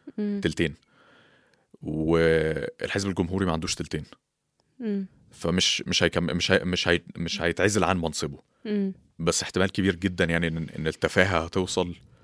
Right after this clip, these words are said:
Speaker 2: لأن هم ه-، هيقولوا إن، آه، محتاج يتعزل. إن هو ي-، ي-، إن،
Speaker 1: إن هم
Speaker 2: إن بايدن
Speaker 1: يوصلوها.
Speaker 2: هيبقى impeached يعني، زي ما هو
Speaker 1: مم.
Speaker 2: بيقولوا.
Speaker 1: آه، طيب، كنت عايز أسألك، أنت مش شايف إنه ال-، فكرة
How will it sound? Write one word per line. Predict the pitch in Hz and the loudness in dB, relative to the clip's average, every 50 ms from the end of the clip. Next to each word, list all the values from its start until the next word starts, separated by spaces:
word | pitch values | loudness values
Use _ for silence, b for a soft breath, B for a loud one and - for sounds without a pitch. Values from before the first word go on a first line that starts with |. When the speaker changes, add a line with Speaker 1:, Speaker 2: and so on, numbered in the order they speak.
| b b b b b b b - | b b b b b b b -6
Speaker 2:
لأن | 80 80 82 | -4 -2 0
هم | 82 85 92 87 | 0 0 0 0
ه-، | 85 90 - - | 0 -2 -4 -4
هيقولوا | - - 82 - - 90 87 85 | -4 -4 0 2 2 2 2 2
إن، | 85 | 2
آه، | - - 80 80 | 2 2 2 2
محتاج | 80 - - 82 78 | 0 -2 -4 -4 -4
يتعزل. | 80 76 - 80 76 - - - - _ _ _ _ _ _ - | -4 -4 -4 -6 -6 -8 -10 -18 -20 _ _ _ _ _ _ -10
إن | - | -6
هو | - 87 | -4 -2
ي-، | 82 - | -4 -2
ي-، | - 90 - - - - - _ - 76 | -4 -8 -8 -8 -10 -12 -8 _ -2 -2
إن، | 76 82 | 0 2
Speaker 1:
إن | 82 80 208 208 202 | 2 4 4 6 6
هم | 214 214 220 | 6 6 6
Speaker 2:
إن | 214 208 | 6 8
بايدن | 202 202 214 208 214 | 8 8 8 8 6
Speaker 1:
يوصلوها. | 202 196 208 | 6 8 8
Speaker 2:
هيبقى | 214 220 214 - | 8 8 6 4
impeached | - - - 90 87 - - - - | 4 0 -4 -4 -4 -4 -4 -6 -6
يعني، | - - - - _ _ _ - | -6 -8 -10 -12 _ _ _ -10
زي | - 95 98 - | -4 -2 -2 0
ما | - | 0
هو | 87 82 | 0 0
Speaker 1:
مم. | 78 | 0
Speaker 2:
بيقولوا. | 78 78 80 82 - - _ _ _ _ _ - - _ _ _ _ b b b b b b b b b b b _ - | -2 -2 -2 -4 -8 -12 _ _ _ _ _ -20 -20 _ _ _ _ b b b b b b b b b b b _ -6
Speaker 1:
آه، | - 190 220 214 220 214 214 208 208 208 208 208 208 208 208 208 - _ | -2 2 4 4 4 4 4 2 2 2 2 2 0 0 -2 -4 -6 _
طيب، | - 233 233 240 247 254 240 214 202 190 - 185 - _ _ _ _ _ _ _ _ - - - | -6 -4 -2 -2 -2 -4 -6 -8 -10 -10 -12 -12 -12 _ _ _ _ _ _ _ _ -20 -20 -20
كنت | - - - 220 | -14 -6 -2 -2
عايز | 247 262 | -2 -2
أسألك، | - 269 247 277 302 - - 196 | 0 0 0 0 0 -2 -6 -8
أنت | 190 185 - 196 190 190 - - _ _ _ _ - - | -10 -6 -4 -2 -2 -2 -2 -4 _ _ _ _ -10 -2
مش | 175 190 202 - | 2 2 4 4
شايف | - - 214 214 226 233 233 226 - - - - - - | 6 8 10 12 12 12 12 10 6 2 -8 -6 -4 -4
إنه | 180 175 175 175 170 170 170 170 160 - | -4 -2 -2 -2 -2 -2 -2 -2 0 0
ال-، | 175 170 170 165 170 170 175 175 175 170 170 170 170 185 196 - b b b b b b b b b b b b b - | 0 0 0 -2 -2 -2 0 0 0 0 2 0 0 0 -2 -4 b b b b b b b b b b b b b 2
فكرة | - - 214 - - 226 | 8 10 10 10 10 8